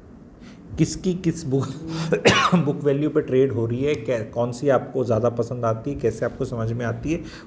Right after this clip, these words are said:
वो आपको check करना है। तो ये दूसरी थीम थी। तीसरी theme जहाँ आपको मुझे लगता है invest करना चाहिए वो है medical। मेडिकल में मेरे को दो स्टॉक्स आते हैं, तो मैं एजुकेशन पर्पस के लिए आपको बता रहा हूँ। आप उससे बेटर स्टॉक्स बता सकते हैं तो बताना,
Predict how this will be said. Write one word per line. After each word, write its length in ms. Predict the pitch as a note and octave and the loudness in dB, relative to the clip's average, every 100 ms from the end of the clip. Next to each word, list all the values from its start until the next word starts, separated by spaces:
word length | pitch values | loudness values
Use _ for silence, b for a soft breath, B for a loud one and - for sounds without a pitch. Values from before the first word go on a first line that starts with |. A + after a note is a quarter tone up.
| - | -2
वो 80 | - | 0
आपको 280 | - - | 0 0
check 260 | B2 A2 F2+ | -2 -2 -4
करना 220 | G#2 G#2+ | -4 -2
है। 80 | A#2 | 0
तो 80 | D#3 | 2
ये 100 | D#3+ | 2
दूसरी 400 | B2 A#2 C3 C3 | 2 0 0 0
थीम 200 | - G2 | 0 -4
थी। 140 | - | -4
तीसरी 440 | B2+ F3 F3+ F#3+ G#3 | -4 -4 -2 0 0
theme 240 | G3+ E3+ | 2 2
जहाँ 240 | D3+ C#3+ | 2 2
आपको 220 | C#3+ - D3 | -2 -4 -4
मुझे 240 | C#3 C#3 | 0 0
लगता 260 | B2+ - C3 | 0 -2 -4
है 100 | A#2+ | -2
invest 260 | A2+ A2+ | -2 -2
करना 240 | B2 A#2 A#2+ | -4 -4 -4
चाहिए 400 | A#2+ A#2+ C#3+ D3 B B - | -4 -2 -2 -4 B B -4
वो 80 | C#3+ | 0
है 160 | D#3 | 0
medical। 600 | A#2+ G#2+ G#2+ G#2+ G2+ - - - B B - | 2 2 2 2 -2 -8 -12 -14 B B -2
मेडिकल 480 | B2+ D3 F#3+ G3 G#3 | 2 4 6 4 2
में 380 | G3 G#3 G#3 G3+ - | 2 2 0 -4 -10
मेरे 340 | D3 B2+ D3+ | -4 2 2
को 240 | E3+ F#3 F#3+ | 4 4 2
दो 240 | D3 D3 | 4 0
स्टॉक्स 400 | D3+ D#3 C#3+ - | 2 0 -2 0
आते 260 | A#2 A2+ C3 | -4 -2 -6
हैं, 280 | A2+ D#3 C#3+ | -6 -8 -4
तो 120 | D3 | -2
मैं 120 | C3+ | 0
एजुकेशन 400 | A2+ A#2+ B2 C3 | -2 -4 -4 -4
पर्पस 380 | B2+ A#2 B2+ - | -2 0 -2 -4
के 60 | C3 | -4
लिए 100 | B2+ | -2
आपको 260 | A#2+ - | -4 -2
बता 240 | A#2+ A2+ B2 | -2 -2 -2
रहा 80 | |
हूँ। 80 | D3 - | 2 4
आप 240 | C#3 C#3 | 4 4
उससे 200 | D#3+ - | -4 -6
बेटर 300 | D#3+ A#2 A#2+ | -2 0 -2
स्टॉक्स 320 | C#3+ E3+ D3+ D3+ | -4 -4 -6 -4
बता 180 | D#3 | -2
सकते 320 | D3 - - E3 | -2 -4 -6 -6
हैं 100 | D#3+ | -4
तो 100 | D3 | -2
बताना, 420 | C3+ C#3 D#3+ | -2 -2 -4